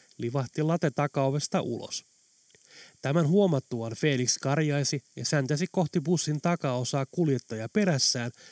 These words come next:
vain huomatakseen, että ovet sulkeutuivat hänen nenänsä edestä. Hölmistynyt ilme kasvoillaan hän tajusi Laten kadonneen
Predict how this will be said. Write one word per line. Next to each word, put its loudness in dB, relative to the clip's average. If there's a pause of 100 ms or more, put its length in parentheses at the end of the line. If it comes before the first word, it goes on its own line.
(280)
vain 4
huomatakseen, 2
että -6
ovet 0
sulkeutuivat 2
hänen 0
nenänsä 0 (100)
edestä. -4 (1080)
Hölmistynyt 4
ilme 2
kasvoillaan 0
hän -2
tajusi 0
Laten -2
kadonneen 0